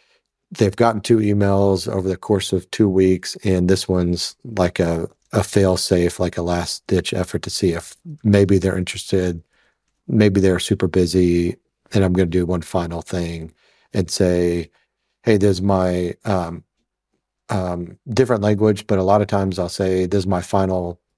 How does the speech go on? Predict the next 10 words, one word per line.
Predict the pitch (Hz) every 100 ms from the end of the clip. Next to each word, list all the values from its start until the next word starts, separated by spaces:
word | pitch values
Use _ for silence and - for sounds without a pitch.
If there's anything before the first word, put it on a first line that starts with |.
| _ _ _ _ -
follow-up. | - 92 95 95 95 92 _ _
I | 110
just | 101 -
wanted | 101 90
to |
see, | 87 104 95
I |
know | 92 98
you're | 92
busy. | 87 92 90 92 90